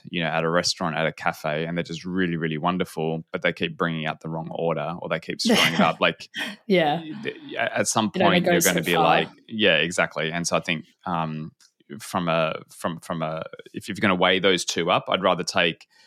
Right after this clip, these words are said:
Speaker 1: the slightly obnoxious waitress and waiter,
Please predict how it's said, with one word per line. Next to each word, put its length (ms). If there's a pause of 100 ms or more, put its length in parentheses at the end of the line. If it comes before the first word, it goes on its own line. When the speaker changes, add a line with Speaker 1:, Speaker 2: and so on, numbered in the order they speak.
(320)
Speaker 1:
the 80
slightly 420
obnoxious 800 (160)
waitress 880
and 180
waiter, 540